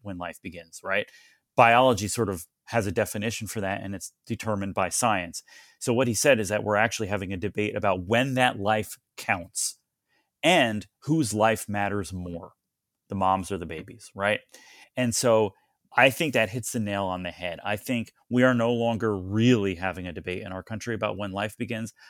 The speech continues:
I think anyone who's being honest knows that life begins at conception. Um, but what we're really arguing about is when that unborn life starts to count.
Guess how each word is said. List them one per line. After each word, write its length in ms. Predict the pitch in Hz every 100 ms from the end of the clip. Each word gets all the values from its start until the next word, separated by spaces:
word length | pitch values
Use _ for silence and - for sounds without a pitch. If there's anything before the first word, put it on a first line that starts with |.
| -
I 80 | 110
think 160 | 107 92
anyone 300 | 101 101 98
who's 140 | 95
being 200 | 110 95
honest 360 | 90 101 107 -
knows 280 | 101 131
that 100 | -
life 220 | 127 131 127
begins 280 | 131 131
at 80 | -
conception. 540 | - 127 135 - 139 131 _ - _
Um, 340 | 107 101 92 82 _ _ _ _ - - _ _
but 160 | 143
what 140 | 123 131
we're 240 | 117 113
really 320 | 104 117 113
arguing 400 | 101 101 92 95
about 320 | 90 92 90 85 - _
is 160 | 113 87
when 320 | 90 101 104
that 220 | 92 92 -
unborn 600 | 113 104 95 92 87 82
life 360 | 95 90 - _ _
starts 440 | - - 98 -
to 100 | -
count. 460 | - - 92 92